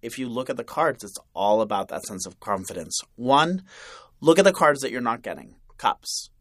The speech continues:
Emotions. Okay? So whenever a suit is missing, it usually means that it's, it's not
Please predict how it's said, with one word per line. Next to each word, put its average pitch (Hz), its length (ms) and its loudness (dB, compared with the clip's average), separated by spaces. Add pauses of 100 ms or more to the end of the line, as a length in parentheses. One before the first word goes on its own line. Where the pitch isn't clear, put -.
(100)
Emotions. - 720 -6 (840)
Okay? 113 500 0 (500)
So 156 200 8
whenever 156 280 6
a 170 60 6
suit 156 240 0
is 135 160 -4
missing, 160 440 -2
it 135 100 -6
usually 127 320 -6
means 120 260 -4
that 110 140 0
it's, - 380 -6
it's 117 300 -2
not 113 540 0